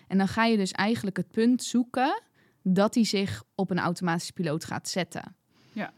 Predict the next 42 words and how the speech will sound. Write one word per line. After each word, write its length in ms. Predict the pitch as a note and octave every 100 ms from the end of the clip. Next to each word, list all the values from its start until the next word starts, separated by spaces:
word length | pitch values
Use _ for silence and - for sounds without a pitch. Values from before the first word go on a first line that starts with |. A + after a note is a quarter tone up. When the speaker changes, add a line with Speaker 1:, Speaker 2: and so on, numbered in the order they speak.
| - -
Speaker 1:
Stel 300 | - - A3+
nou 160 | C4 B3+
dat 120 | A3
dat 120 | G#3
heel 380 | E3 D#3+ F#3 A#3+
vroeg 380 | A#3 - G#3 -
is, 540 | - - C#4+ - - -
dus 160 | F3
dat 220 | - E3 -
er 60 |
eigenlijk 360 | - F#3+ - F#3
al 180 | E3 D#3+
met 160 | E3+
het 120 | E3+ -
aanlopen 560 | F#3 A3 G3+ F3 F3
van 180 | - E3
jou, 480 | E3+ F#3 C#3 F3 A3
dan 200 | F#3+ E3+
ga 200 | - D#3+
ik 240 | - B3+ -
met 180 | C4
een 100 | A#3+ G#3+
eigenaar 540 | G3 G3 - F#3 F3
werken 360 | F3 F3 F3 -
aan 120 | E3
een 80 | E3
positieve 500 | E3+ F3 - E3+ -
ervaring 540 | F3 E3+ E3 E3 E3+
met 420 | F3 E3+ - - _ _ _ _ _
de 340 | F#3+ E3+ F3+
Speaker 2:
Ja. 60 | A3+
Speaker 1:
persoon. 500 | F3 - F2+ - F#3 -
Speaker 2:
Dus 80 | -
je 60 |
wil 100 | F#3
echt 180 | F3+ F#3+
kijken 380 | - F3+ F#3 -
van 140 | F3+
waar 360 | E3+ F3+ G3 A#3
zit 200 | A#3 A3
die 160 | G#3
oorsprong? 640 | F3 F#3+ A3 - C4 C4+